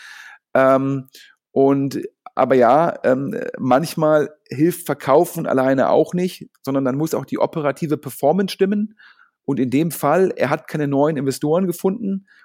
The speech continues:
seine Bestandsinvestoren haben auch nicht mehr an ihn geglaubt. Und er hat ja mit allen Investoren gesprochen da draußen. Ich glaube, ähm, da kann man nicht sagen, die Investoren sind dumm, sondern da muss man sagen,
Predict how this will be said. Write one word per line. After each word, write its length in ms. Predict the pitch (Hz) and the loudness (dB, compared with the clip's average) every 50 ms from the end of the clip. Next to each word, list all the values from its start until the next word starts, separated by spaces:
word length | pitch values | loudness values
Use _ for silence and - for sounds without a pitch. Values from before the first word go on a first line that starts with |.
| _ - | _ -4
seine 180 | - 127 131 | -2 -2 0
Bestandsinvestoren 1080 | 131 135 135 - - 160 165 190 185 - 151 156 156 160 147 - 165 156 147 147 147 143 | 0 -2 -2 -2 0 0 0 0 -2 -2 -4 -2 -2 -2 -4 -2 -2 0 0 0 0 -2
haben 160 | - - - | -4 -4 -2
auch 140 | - - 175 | 0 0 0
nicht 160 | 190 175 - | 0 -2 -2
mehr 160 | 185 175 175 | -2 -2 0
an 100 | 170 170 | 0 -2
ihn 160 | - 170 170 165 | -2 -4 -2 -2
geglaubt. 540 | 165 139 151 143 139 147 151 - - - _ - - - - - - _ _ - | -2 0 2 2 2 2 2 0 -4 -20 _ -20 -20 -20 -20 -20 -20 _ _ -2
Und 440 | - 131 127 127 139 135 - - - - _ _ _ _ - - - _ _ _ _ _ _ _ - - _ - | 2 2 2 2 2 -2 -6 -8 -14 -18 _ _ _ _ -20 -20 -20 _ _ _ _ _ _ _ -20 -20 _ -6
er 120 | - 127 | -2 -2
hat 100 | 139 147 | 0 0
ja 80 | 160 151 | 0 -2
mit 180 | 139 - - - | -2 -2 0 2
allen 180 | 131 147 151 | 2 2 2
Investoren 460 | - 147 147 - - 156 147 139 139 | 0 -2 -4 -4 0 0 2 2 2
gesprochen 420 | 127 120 - - 143 170 165 180 170 | 0 -4 -4 0 0 0 0 0 0
da 120 | 156 147 | 0 0
draußen. 540 | 143 143 135 131 143 143 - - 147 139 _ - - - _ _ _ - 135 | 0 2 2 2 2 2 0 -6 -8 -8 _ -14 -20 -20 _ _ _ -10 -10
Ich 80 | - | -8
glaube, 540 | - 131 107 120 139 131 143 139 131 110 - - - | 0 2 4 4 6 4 4 4 4 2 2 0 0
ähm, 300 | 107 117 - - - - | 0 0 0 -2 -6 -6
da 80 | - 120 | -6 -6
kann 160 | - - 139 | -4 -2 -2
man 100 | 135 131 | -2 -2
nicht 140 | 151 - - | -2 -2 0
sagen, 340 | 139 113 110 143 147 143 | 2 2 2 2 0 -2
die 140 | 135 127 - | -6 -4 -4
Investoren 540 | - 135 131 123 - 135 139 147 160 165 151 | -4 -4 -4 -4 -4 -2 0 0 0 0 0
sind 200 | 151 156 135 139 | -2 -4 -2 0
dumm, 220 | 147 151 156 156 | -2 -2 -2 -2
sondern 220 | 131 135 127 123 123 | -4 -2 -2 0 0
da 40 | 127 | -2
muss 200 | 135 139 - - | -2 -4 -4 -4
man 100 | 123 120 | -4 0
sagen, 460 | 123 110 117 127 127 131 127 127 | 2 2 2 2 2 0 -4 -4